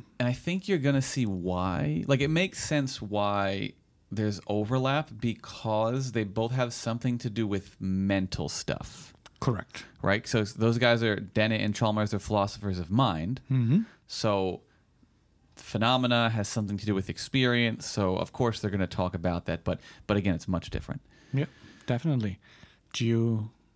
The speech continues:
Speaker 2: so do we, should we talk about the period of time when this thing starts, right? Because it's, it's another
Speaker 1: Yeah.
Speaker 2: thing that's different probably from a lot of the things that we've talked about when we talk about, you know, a specific philosophers, right?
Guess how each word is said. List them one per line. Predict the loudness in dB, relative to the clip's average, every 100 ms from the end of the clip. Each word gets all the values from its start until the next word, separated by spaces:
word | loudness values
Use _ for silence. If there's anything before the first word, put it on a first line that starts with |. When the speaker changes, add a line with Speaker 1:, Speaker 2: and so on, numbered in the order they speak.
| _ _ _ _ -10
Speaker 2:
so | -4 -2
do | 0
we, | -2 -2 -6
should | -4 -2
we | -2
talk | -2 -4 -4 -4
about | -4 -6 -8 -6
the | -6
period | -4 0 2 2
of | -2 -6
time | -4 -2 -4
when | -6
this | -8 -10
thing | -10 -10
starts, | -8 -8 -8 -6
right? | -2
Because | 2 2
it's, | 0 -2
it's | -2 -2 -2
another | 2 4
Speaker 1:
Yeah. | 4
Speaker 2:
thing | 2 2
that's | 2 0 0
different | 0 0 -4 -4
probably | -2 0 0 -2
from | -2 -4 -8 _ -20 -20 -20 _ _ -4
a |
lot | 0
of | 0
the | 0
things | -2 -2
that | -2
we've | -2
talked | -2 -4 -2
about | -4 -2 -4 -6
when | -2 0 0
we | 0
talk | 0 -2 -2
about, | -4 -4 -6 -12 _ _ _ _ _ _ _ -10
you | -8
know, | -8 -10 -14 _ _ _ _ _ -8
a |
specific | -6 -4 -4 -4 -4 -4 -6 -8 -16 -18 -20 _
philosophers, | -4 -2 0 -2 -6 -8 -8 -4
right? | -4 -4